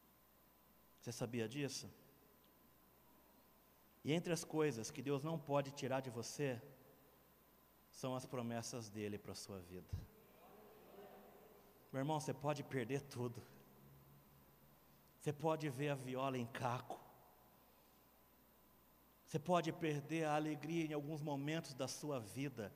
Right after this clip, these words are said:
Mas uma coisa que você não pode perder, que Deus e ninguém pode retirar de você, são as promessas de Deus pra tua vida.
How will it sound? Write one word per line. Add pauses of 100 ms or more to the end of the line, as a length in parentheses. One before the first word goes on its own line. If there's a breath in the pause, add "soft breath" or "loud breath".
(440 loud breath)
Mas
uma
coisa
que
você
não
pode
perder,
que
Deus
e
ninguém (300 loud breath)
pode
retirar
de
você, (220 loud breath)
são
as
promessas
de
Deus
pra
tua
vida.